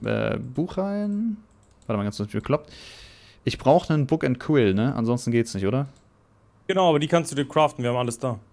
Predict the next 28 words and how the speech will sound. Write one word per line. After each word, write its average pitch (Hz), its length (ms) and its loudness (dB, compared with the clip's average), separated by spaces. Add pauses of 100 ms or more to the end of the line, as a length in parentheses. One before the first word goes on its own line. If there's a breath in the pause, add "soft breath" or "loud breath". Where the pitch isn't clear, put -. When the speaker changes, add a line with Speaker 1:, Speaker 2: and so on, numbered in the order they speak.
(1200)
Speaker 1:
So, 113 320 -4
Feather 143 280 4
haben 143 80 0
wir 139 40 2
noch 127 100 0
fünf 170 420 2
Stück, - 360 -2
das 131 140 -2
ist - 20 4
jetzt 127 140 0
nicht 123 120 0
so 131 300 2
viel. 135 500 0 (440)
Speaker 2:
Ich 127 240 -4
hab 151 280 4
da 214 80 6
hinten 220 240 4
aber 208 140 4
eine 202 160 2
Hühnchenproduktion, 147 880 2
ich 175 100 -4
kann 156 160 -2
kurz 147 200 -6
die 139 100 2
Eier 151 160 6
Speaker 1:
Ah, - 20 6
okay. 127 80 2
Speaker 2:
rausnehmen. 131 460 2